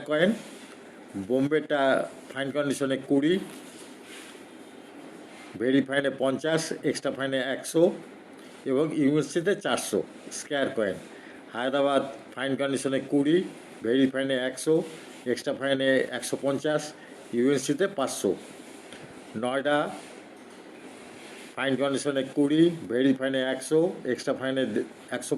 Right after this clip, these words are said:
পঞ্চাশ, ইউএনসিতে চারশো পঞ্চাশ। তিনটেই আপনার স্কয়ার কয়েন, তিনটেই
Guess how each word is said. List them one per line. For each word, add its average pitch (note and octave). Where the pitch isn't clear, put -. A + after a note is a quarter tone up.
পঞ্চাশ, D#3
ইউএনসিতে D3
চারশো C3
পঞ্চাশ। G2+
তিনটেই D3
আপনার D3
স্কয়ার C#3+
কয়েন, G2+
তিনটেই C#3+